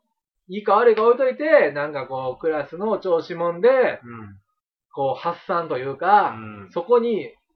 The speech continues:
Speaker 1: 言葉選ばんというと、僕そこにね、当時もしかしたら逃げたかもしれない。
Speaker 2: うん。
Speaker 1: ほんなら違う友達ができたりとか、
Speaker 2: うんうんうん。
Speaker 1: うん。するので、だからね、出島でも言いましたけど、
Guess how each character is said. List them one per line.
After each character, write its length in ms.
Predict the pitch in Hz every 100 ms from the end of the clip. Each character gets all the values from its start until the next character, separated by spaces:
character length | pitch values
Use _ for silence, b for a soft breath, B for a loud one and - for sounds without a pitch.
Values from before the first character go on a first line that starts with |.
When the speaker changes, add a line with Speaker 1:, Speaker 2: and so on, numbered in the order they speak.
| _ _ _ _ _ _
Speaker 1:
言 100 | - 339
葉 140 | 285
選 120 | 233 226
ば 120 | 233
ん 60 | 196
と 60 |
い 40 | 160
う 40 |
と、 80 | 139
僕 180 | 151 -
そ 80 | 214
こ 100 | 269
に 160 | 180
ね、 260 | 135 131 -
当 140 | 220 208
時 60 |
も 100 | 160
し 60 | 196
か 80 | -
し 60 |
た 40 | -
ら 60 |
逃 160 | 123 220
げ 100 | 339
た 120 | 359
か 80 | 160
も 80 | 113
し 100 | 120
れ 60 |
な 80 | 107
い。 20 |
Speaker 2:
う 40 | 110
ん。 40 | 113 107 107 107 104 104 101 104 _ _ _ _ _ _ _
Speaker 1:
ほ 180 | 294 392
ん 40 | 339
な 100 | 254
ら 100 | 233
違 180 | - 220 220
う 60 | 208
友 220 | 202 196
達 260 | 190 185 180
が 100 | 175
で 140 | 180
き 80 | 175
た 120 | 139
り 100 | 127
と 100 | 117
か、 240 | 104 139 143
Speaker 2:
う 40 |
ん 60 | 135
う 40 |
ん 20 |
う 40 | 117
ん。 20 |
Speaker 1:
う 120 | 113
ん。 640 | 104 101 98 135 139 123 107 _ _ _ - _
す 120 | 160
る 120 | 165
の 140 | 147 123
で、 280 | 165 - - _ _ _ _ _ _
だ 60 |
か 60 | 143
ら 80 | 147
ね、 300 | 202 151 147
出 120 | 131 131
島 140 | 160
で 0 |
も 40 | 160
言 80 | 190
い 20 |
ま 120 | 226
し 60 | 214
た 100 | 147
け 80 |
ど、 300 | 165 175 127